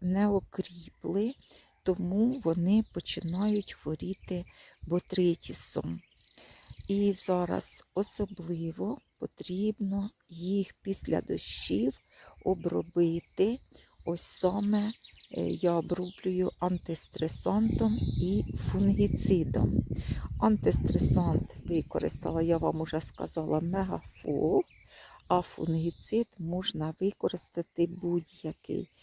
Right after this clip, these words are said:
Можна свіч, можна сні-, сігнум, можна просто, е, каптан, є такий фунгіцид.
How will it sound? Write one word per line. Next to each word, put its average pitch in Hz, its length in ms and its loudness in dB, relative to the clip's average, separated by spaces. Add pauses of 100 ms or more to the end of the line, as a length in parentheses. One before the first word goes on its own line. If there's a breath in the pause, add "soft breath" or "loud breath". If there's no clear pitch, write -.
(300 soft breath)
Можна 220 420 0
свіч, - 720 -8
можна 185 460 -2
сні-, 170 420 -4
сігнум, 190 840 -2 (460 loud breath)
можна 185 560 2 (160)
просто, 175 800 -4
е, - 460 -10
каптан, 175 840 -2
є 185 200 2
такий 180 360 -6
фунгіцид. 170 720 -4